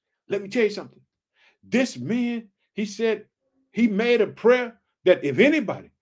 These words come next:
I don't care whatever's going on, God, if they repent, they come back to you here. Let me tell you something. God honors the promise, legit.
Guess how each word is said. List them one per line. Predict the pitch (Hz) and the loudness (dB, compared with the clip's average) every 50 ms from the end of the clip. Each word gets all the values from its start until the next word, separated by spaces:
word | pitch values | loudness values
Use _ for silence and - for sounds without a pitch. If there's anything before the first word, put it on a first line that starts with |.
| _ - | _ -2
I | - 226 | 0 2
don't | 269 262 202 196 | 2 2 2 0
care | 233 226 214 | 0 0 2
whatever's | 175 175 190 254 302 285 254 202 | 4 6 8 10 10 8 6 0
going | 190 226 226 214 196 185 175 | -4 -2 -2 -2 -2 -2 -4
on, | 143 107 - _ _ _ _ _ _ | -6 -10 -12 _ _ _ _ _ _
God, | 107 180 233 269 269 247 | 2 4 4 6 6 4
if | 190 - | 2 2
they | 156 214 226 233 | 2 2 2 2
repent, | 214 185 151 135 - 185 262 269 208 - _ _ _ | 0 -6 -10 -8 -4 -2 -2 -2 -4 -8 _ _ _
they | - 180 262 - | 2 2 2 2
come | - 233 226 226 190 - | 2 -2 -2 -2 0 2
back | 233 269 277 - - | 4 4 4 2 0
to | 190 165 | -4 -4
you | 170 190 214 175 | -4 -2 -4 -2
here. | 127 175 220 185 110 | 0 0 0 -2 -2
Let | 135 175 175 | -4 -6 -6
me | 147 | -4
tell | - 180 | -4 -6
you | 170 - | -6 -6
something. | 156 131 - - _ _ _ _ _ _ _ _ _ 101 | -12 -16 -16 -20 _ _ _ _ _ _ _ _ _ -2
God | - 233 254 254 220 226 - | 0 2 2 2 0 -2 -4
honors | 180 240 269 262 220 202 | -2 -2 -2 -2 -4 -6
the | - 160 | -8 -10
promise, | - - 214 247 240 190 - - | -6 -4 -4 -4 -4 -6 -14 -16
legit. | 127 127 127 208 254 226 - - | -18 -14 -12 -10 -10 -10 -12 -14